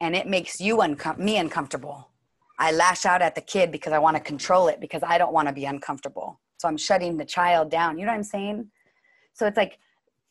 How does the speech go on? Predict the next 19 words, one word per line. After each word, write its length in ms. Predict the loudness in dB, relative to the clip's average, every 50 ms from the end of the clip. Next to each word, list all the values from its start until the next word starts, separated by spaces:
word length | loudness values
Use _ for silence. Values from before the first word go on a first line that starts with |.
| _ _ _ _ _ _ _ -6
uh, 80 | -6 -6 -6 _ _ _ -20 _ _ _
parenting's, 800 | -2 0 0 2 2 0 0 -2 -2 -4 -4 -6 -6 -10 -10 -12 _ _ -20 _ -20 -20 -14 -14 -14 -14 _ _ _ -18 -18 -18 _ -20 -20 _ _ _ _ _ _ _ _ _ _ _ _ _ _ _ _ _
it's 160 | -18 -6 -2 -2
a 60 | 2
lot 240 | 2 4 4 4 4
about 320 | 2 2 2 2 -2 -4 -12 _ _ _ _ -10 -10
the 80 | -10
parent. 640 | -8 -6 -6 -4 -4 -6 -6 -10 -16 _ -20 -20 -20 _ _ _ _ _ _ _ _ _ _ _ _ _ _ _ _ _ _ _ _ _ _ _ _ _ -4
Parenting 380 | -2 0 0 0 0 -2 -2
a 40 | -4
child 440 | -4 -2 0 2 4 4 4 2 0
that 120 | -2 -8
challenges 640 | -8 -6 -2 -2 -2 -2 -2 -6 -8 -8 -8 -8 -8
you 140 | -8 -8 -8
gives 260 | -6 -8 -8 -6 -6
you 120 | -4 -4 -4
an 80 | -2
opportunity 720 | -4 -6 -6 -6 -12 -12 -12 -12 -10 -10 -10 -10 -10 -12 -10
to, 440 | -12 -12 -12 -10 -10 -10 -10 -12